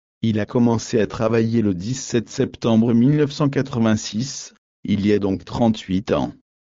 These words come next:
Il a été inspiré par le père de sa belle-sœur,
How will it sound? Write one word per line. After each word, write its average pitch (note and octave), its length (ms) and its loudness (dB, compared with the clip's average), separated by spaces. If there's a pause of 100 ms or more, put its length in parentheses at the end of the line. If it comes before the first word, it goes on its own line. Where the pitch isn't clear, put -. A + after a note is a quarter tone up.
(800)
Il F#2+ 220 -2
a F#2 80 2
été G#2+ 340 0
inspiré A2+ 640 0
par A2+ 220 0
le G#2 120 2
père B2+ 320 0
de C3 140 0
sa B2+ 180 0
belle-sœur, G2 720 0